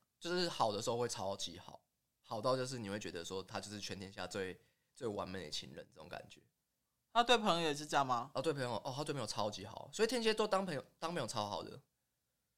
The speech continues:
Speaker 1: 当然了，反，反面来说啦，如果你惹得到他，他就是，<laughs> 他就是最可怕的敌人。<laughs> 我，我，我在这之前，我其实我在，我知道他是天蝎座的时候，我有倒抽一口气，我，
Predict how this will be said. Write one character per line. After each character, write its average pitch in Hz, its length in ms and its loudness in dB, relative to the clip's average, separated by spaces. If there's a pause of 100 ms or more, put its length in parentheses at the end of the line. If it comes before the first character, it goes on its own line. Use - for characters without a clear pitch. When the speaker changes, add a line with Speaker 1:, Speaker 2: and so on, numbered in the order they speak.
(540)
Speaker 1:
当 151 160 4
然 131 140 4
了， 131 180 0
反， 113 280 2
反 120 160 4
面 160 120 2
来 120 120 6
说 123 180 4
啦， 110 80 6
如 117 60 2
果 139 100 0
你 127 80 -4
惹 104 300 0
得 104 120 2
到 113 140 6
他， 110 320 0 (420)
他 - 120 2
就 - 120 12
是， - 80 12 (300)
<laughs> - 320 12
他 180 100 12
就 196 80 12
是 208 160 12
最 196 160 12
可 143 160 4
怕 143 180 8
的 120 60 6
敌 104 180 -2
人。 101 200 0
<laughs> - 1900 6 (100)
我， 170 160 10
我， 170 220 12
我 151 180 4
在 233 160 12
这 226 140 10
之 220 180 2
前， 156 180 4
我 131 140 2
其 135 100 -2
实 139 240 -2
我 123 200 2
在， 139 440 4
我 123 120 -4
知 165 100 -4
道 202 100 6
他 185 120 2
是 185 40 -4
天 170 160 -2
蝎 147 140 -2
座 139 160 0
的 - 20 -4
时 135 80 -6
候， 120 60 0
我 113 120 0
有 101 60 0
倒 107 160 2
抽 98 220 -2
一 101 40 -4
口 - 220 -12
气， - 80 -12
我， 104 200 0